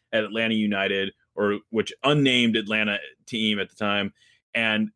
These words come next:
they don't have a place to, they're gonna, they're gonna play in this huge stadium, and no one's gonna watch them play. It's gonna be disgusting and sad, and how pitiful it's gonna be." <laughs> And I honestly think I was saying what was, like, I don't even think I give myself credit for being, like,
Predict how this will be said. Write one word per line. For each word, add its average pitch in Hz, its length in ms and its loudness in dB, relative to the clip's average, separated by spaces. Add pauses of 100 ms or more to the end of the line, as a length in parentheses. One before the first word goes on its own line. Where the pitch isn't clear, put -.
they 120 120 2
don't 147 140 2
have 160 140 2
a 165 60 0
place 156 280 2
to, 151 60 -2
they're 131 260 2
gonna, 123 320 -2
they're 131 140 4
gonna 123 120 0
play 156 220 0
in 151 60 2
this 135 200 0
huge 156 320 -2
stadium, 123 600 2
and 107 100 0
no 117 100 0
one's 127 180 -4
gonna 120 300 0
watch 113 300 0
them 104 120 -6
play. 104 280 0
It's 101 100 -4
gonna 104 140 -4
be 107 80 -2
disgusting - 1040 -4
and 95 100 -8
sad, 98 500 0
and 90 240 -4 (360)
how 110 320 0 (160)
pitiful 107 380 0
it's 95 100 -2
gonna 107 140 0
be." 101 340 -2
<laughs> - 40 -20 (400)
And 127 480 2 (160)
I 233 240 2
honestly 294 380 2
think - 240 4
I 202 80 6
was 202 220 6
saying 202 420 4
what 156 220 4
was, 160 200 2
like, 170 160 0
I 196 60 2
don't 285 140 2
even 202 340 -4
think 208 160 2
I 190 80 4
give 175 160 0
myself 175 280 -2
credit 170 360 0 (240)
for 151 140 -2
being, 160 320 -2
like, 139 280 -2